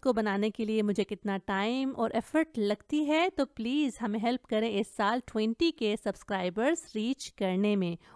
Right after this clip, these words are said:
और ये आपकी हेल्प के बिना नहीं हो पाएगा। Thank you। अब आस्वाई लेवल के कुछ वर्ब्स देख लेते हैं जो कि ज़रूरी हैं और हमें आने चाहिए।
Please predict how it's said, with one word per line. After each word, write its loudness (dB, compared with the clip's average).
और 6
ये 0
आपकी 4
हेल्प 4
के 0
बिना 2
नहीं 2
हो 6
पाएगा। -2
Thank -4
you। 2
अब 6
आस्वाई 4
लेवल 4
के 0
कुछ 0
वर्ब्स 4
देख 0
लेते 2
हैं 2
जो 4
कि 0
ज़रूरी 0
हैं 0
और -2
हमें 0
आने 0
चाहिए। 0